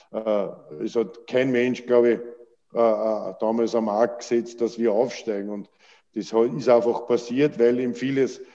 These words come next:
äh, zusammengepasst hat und so sollte, so ist es auch im Fußball, dass natürlich auch äh, gewisse Situationen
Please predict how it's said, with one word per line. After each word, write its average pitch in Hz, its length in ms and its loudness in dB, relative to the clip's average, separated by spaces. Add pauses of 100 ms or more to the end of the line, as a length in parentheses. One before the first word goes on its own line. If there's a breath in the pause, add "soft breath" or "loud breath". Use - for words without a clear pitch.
(120)
äh, 117 180 2
zusammengepasst 120 1000 -2
hat 95 100 -6
und 101 160 -6
so 110 160 -4
sollte, 113 480 -4
so 117 220 -4
ist 123 180 -6
es 117 180 -2
auch 117 220 -2 (300 loud breath)
im 120 140 -4
Fußball, 120 520 0
dass 117 240 0
natürlich 117 420 0
auch 113 300 -2 (360 soft breath)
äh, 117 420 -2
gewisse 117 400 -4
Situationen 117 880 -2